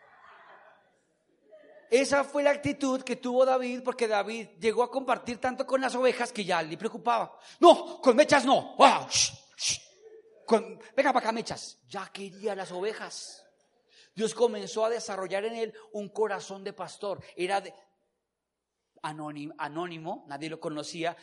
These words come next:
pero Dios estaba trabajando en él. Amén. Dios estaba trabajando en él. Y más tarde pasa otro proceso, se vuelve guerrero cuando der-, cuando derriba a Goliat y todo el mundo, "¡Uy, David!".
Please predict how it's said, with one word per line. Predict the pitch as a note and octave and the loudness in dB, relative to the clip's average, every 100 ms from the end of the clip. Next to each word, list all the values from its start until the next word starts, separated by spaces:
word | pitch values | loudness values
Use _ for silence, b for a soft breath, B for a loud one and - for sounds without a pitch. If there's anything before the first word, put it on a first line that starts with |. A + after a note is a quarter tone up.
| B - | B -8
pero | F3 | -6
Dios | D3+ F3+ | -4 -8
estaba | E3+ F#3+ F#3+ | -4 -2 -2
trabajando | F#3+ F3 D#3 D3+ D#3 F#3+ G3+ | -2 -2 -2 -6 -8 -8 -6
en | A3 | -6
él. | B3 G3 A#2 | -6 -10 -10
Amén. | C3 C#3 A#3+ B3 C#3+ - B B B _ | -6 -2 -2 -4 -8 -14 B B B _
Dios | - | -6
estaba | G#3 G#3 A3+ A3+ | -4 -2 2 2
trabajando | G#3+ G3 F#3 F#3+ F#3+ G#3+ | 2 -2 -2 -6 -8 -8
en | |
él. | G#3 E3 B B | -6 -8 B B
Y | - G3 | -12 -4
más | A3 B3+ - | 0 0 0
tarde | - B3+ A#3+ B3 | 0 0 0 -2
pasa | A#3+ A3 G#3 | -2 -4 -4
otro | A#3 A#3 | -4 -2
proceso, | A#3+ A3+ G3 G3 - B | 0 -2 -4 -8 -14 B
se | - F3 | -6 -4
vuelve | E3+ F3+ G#3 | -4 -4 -4
guerrero | F3+ G#3 B3 A#3 D3+ | -4 -4 -2 -2 -4
cuando | D#3+ D3+ | -6 -4
der-, | D3+ D3+ C#3+ D3+ | -4 -4 -6 -8
cuando | D#3+ D#3 D#3 C#3+ B B | -8 -6 -4 -6 B B
derriba | D3 F3 D3+ G3 G3+ | -6 -4 -2 -2 -2
a | |
Goliat | E3+ D3 C3 E3 E3 | -2 -4 -2 -4 -4
y | |
todo | C3+ C3 | -6 -8
el | D3 | -6
mundo, | C3+ A2 | -8 2
"¡Uy, | C#3+ B3 F#3+ | 6 8 6
David!". | C3+ G#2+ A#2+ A3 D#3 | 0 -4 0 0 0